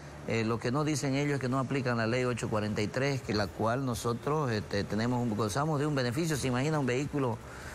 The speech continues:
un vehículo paga dieciocho mil bolivianos de impuestos, es una, es una fortuna para nosotros.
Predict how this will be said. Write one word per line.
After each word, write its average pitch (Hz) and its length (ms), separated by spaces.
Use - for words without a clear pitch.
un 143 120
vehículo 143 360
paga 147 220
dieciocho 120 400
mil 143 160
bolivianos 131 580
de 110 80
impuestos, 113 640
es 127 80
una, 113 500
es 101 80
una 123 180
fortuna 107 440
para 101 160
nosotros. 104 440